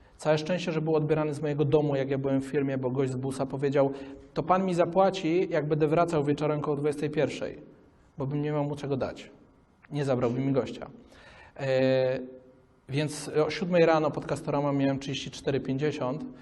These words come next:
musząc jeszcze coś kupić. E, wieczorem miałem już czterocyfrowe kwoty na koncie, za trzy dni miałem pięcio. Nigdy nie wiesz, i-, ile braknie cię do tego, żeby, i czy wytrzymasz to. Ja wtedy wiedziałem, i to jest ta kwestia właśnie tych emocji,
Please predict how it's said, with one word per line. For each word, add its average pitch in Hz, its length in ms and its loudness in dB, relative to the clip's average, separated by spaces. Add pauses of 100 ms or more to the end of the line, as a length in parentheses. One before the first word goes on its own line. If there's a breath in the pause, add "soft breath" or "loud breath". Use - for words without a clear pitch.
(240 loud breath)
musząc 147 300 0
jeszcze 139 240 2
coś 135 160 -6
kupić. 123 440 0 (520 loud breath)
E, 131 100 -4 (960)
wieczorem 160 580 6
miałem 151 340 4
już 143 160 -2
czterocyfrowe 135 1000 0
kwoty 131 320 -6
na 123 140 0
koncie, 135 560 0
za 127 240 -6
trzy - 220 -10
dni 123 160 -2
miałem 120 320 -4
pięcio. 117 320 -6 (1160 soft breath)
Nigdy 151 280 0
nie 151 220 2
wiesz, 139 240 0
i-, 147 300 -10
ile 143 160 2
braknie 131 540 0
cię 127 160 -4
do 120 120 -6
tego, 123 280 -4
żeby, 120 280 -6
i 120 160 -6
czy 147 160 -2
wytrzymasz 135 560 -2
to. - 160 -6
Ja 127 120 0
wtedy 143 260 -4
wiedziałem, 135 460 0
i - 20 -4
to 127 100 -4
jest 123 140 -6
ta 127 80 -6
kwestia - 340 -8
właśnie 127 260 -4
tych - 160 -12
emocji, 135 500 -2